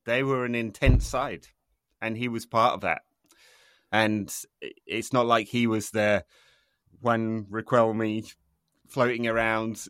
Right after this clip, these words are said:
like, occasionally bothering to do something type player in that team. He was part of that intense setup. It's, there's something not, it's f-,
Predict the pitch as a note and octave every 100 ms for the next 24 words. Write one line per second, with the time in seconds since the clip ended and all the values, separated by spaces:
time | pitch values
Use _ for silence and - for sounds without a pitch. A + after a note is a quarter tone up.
0 | _ G2 A2 A2 - A#2+ A2+ A2 G2+ G#2+
1 | A2 A2 A2+ G2+ B2+ B2 G#2 F2+ F2+ F2+
2 | - - G#2 G2 - G2 G2 G2+ G#2 -
3 | A#2 G2+ F2+ A2 A#2+ A#2+ A#2+ A2+ B2 A#2
4 | B2 A#2 A#2+ C3 A#2+ - C3+ C3+ - G#2
5 | - - G#2+ A2 - C3 C3 A2 G#2+ A2+
6 | - _ _ G#2 G#2+ - - -